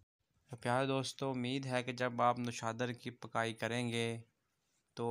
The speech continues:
इस पकाई के दौरान ही ये मोम हो जाएगा। उसके बाद ठंडा होने के बाद आप इसको निकालें।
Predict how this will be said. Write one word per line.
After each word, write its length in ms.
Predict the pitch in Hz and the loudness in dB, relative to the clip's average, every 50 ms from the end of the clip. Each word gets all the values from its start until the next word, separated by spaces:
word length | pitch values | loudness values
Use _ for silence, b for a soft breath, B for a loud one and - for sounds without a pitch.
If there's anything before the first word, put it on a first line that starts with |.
| 117 113 - | 0 0 -2
इस 140 | 127 - - | -2 -4 -4
पकाई 360 | - 123 120 120 120 123 120 | -4 4 6 8 8 8 6
के 120 | 123 127 | 2 0
दौरान 440 | 120 120 113 113 113 120 127 127 127 123 | 2 4 4 6 8 8 8 8 6 4
ही 160 | 123 123 123 | 2 2 2
ये 180 | 123 120 120 117 | 2 2 2 2
मोम 240 | 113 113 110 113 117 117 | 0 0 0 0 0 0
हो 200 | 113 120 117 120 | 0 0 0 0
जाएगा। 460 | 117 117 117 117 117 113 117 117 117 113 117 117 - _ _ _ _ _ _ _ _ _ _ _ _ _ _ _ _ - | 2 2 4 4 2 4 4 4 4 4 2 0 -8 _ _ _ _ _ _ _ _ _ _ _ _ _ _ _ _ -6
उसके 260 | 147 - - - 151 | -4 -2 2 2 2
बाद 400 | 131 120 127 123 123 127 127 123 - _ _ _ _ _ _ - | 6 8 10 12 12 10 10 6 -2 _ _ _ _ _ _ -8
ठंडा 300 | - 131 135 135 139 139 | -4 -2 4 6 6 8
होने 260 | 135 123 120 120 120 117 | 8 6 2 2 0 0
के 120 | 123 120 | -2 -2
बाद 360 | 110 117 117 117 117 117 110 - - _ - 131 | 2 6 8 8 8 8 6 2 -6 _ 2 6
आप 200 | 123 117 117 - | 6 6 6 6
इसको 260 | 123 - - - 123 117 | 0 -4 -2 0 0 0
निकालें। 540 | 110 110 110 110 110 107 110 117 123 123 | 0 2 4 4 4 4 4 2 0 -2